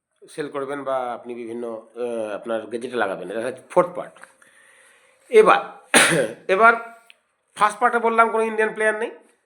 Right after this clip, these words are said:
সেকেন্ড পার্ট যেটা আপনার ওই ফটোরেসিস্ট স্পিন কোট দিয়ে কাটা হচ্ছে এবং তাকে প্রসেস করা হচ্ছে, আল্ট্রাভায়োলেট রে দিয়ে ওকে কাটা হচ্ছে এবং ধাপে ধাপে তৈরি করা হচ্ছে,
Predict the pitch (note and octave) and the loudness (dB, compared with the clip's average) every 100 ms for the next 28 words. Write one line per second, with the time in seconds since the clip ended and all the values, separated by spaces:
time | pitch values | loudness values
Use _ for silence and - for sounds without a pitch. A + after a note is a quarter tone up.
0 | _ - - A#3 A#3 C4+ C4+ G3 D#3+ F3 | _ -10 -2 -2 0 -4 2 4 4 0
1 | G3 F#3+ G3+ G3 F#3+ F#3 - _ _ _ | -2 0 0 0 -2 -6 -20 _ _ _
2 | _ _ _ _ _ _ _ _ _ _ | _ _ _ _ _ _ _ _ _ _
3 | - - _ _ _ _ E3+ G#3+ G#3 A3 | -20 -20 _ _ _ _ -10 -6 -6 -6
4 | - G#3 G3+ G#3 F#3 G3+ G3+ F3 F3 F#3+ | -8 -8 -6 -4 -2 -4 0 0 2 2
5 | F3 F3 E3+ E3 D#3 E3 E3 - D3+ E3 | 0 -4 -4 -2 -2 -2 -6 -12 -10 -10
6 | E3 D3+ E3 F3+ D#3 D3 - D3+ D3 D3+ | -10 -10 -8 -4 -2 -4 -4 -2 -2 -4
7 | C#3+ D#3 C#3 D3 D3 C#3 D3 D3+ C3+ C#3 | -6 -8 -8 -8 -8 -6 -8 -6 -6 -6
8 | C#3+ C3+ C#3 B2+ B2+ B2+ B2+ C3+ B2 B2 | -8 -10 -12 -12 -12 -12 -12 -12 -12 -12
9 | A#2+ A2 G2 - C#3 | -10 -12 -12 -20 -20